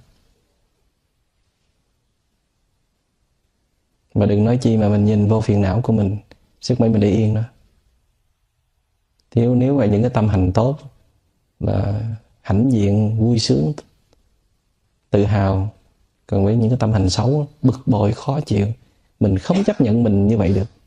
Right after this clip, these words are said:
Bị người khác phán cho một câu nữa, chê trách nữa, là thôi như là khinh ghét mình vô cùng luôn. Phải không?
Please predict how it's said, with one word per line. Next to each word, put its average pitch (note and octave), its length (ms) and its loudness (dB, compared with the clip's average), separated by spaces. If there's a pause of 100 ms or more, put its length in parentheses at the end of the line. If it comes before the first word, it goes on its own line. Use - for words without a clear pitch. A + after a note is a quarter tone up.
(1300)
Bị G#2 240 2
người G#2+ 140 0
khác C3+ 200 -4
phán F3 320 -2
cho D#3+ 80 0
một A2+ 180 0
câu G#2+ 200 2
nữa, A2 200 0 (480)
chê B2+ 200 0
trách D3 220 -2
nữa, A#2+ 220 0 (520)
là G2+ 180 0
thôi A2+ 280 -2
như A2 240 0
là G#2 120 -2
khinh A#2 300 0
ghét C3+ 200 -2
mình G#2 220 2
vô A2+ 180 0
cùng G2+ 200 0
luôn. G#2+ 120 -4 (1400)
Phải A#2+ 180 0
không? B2+ 120 -2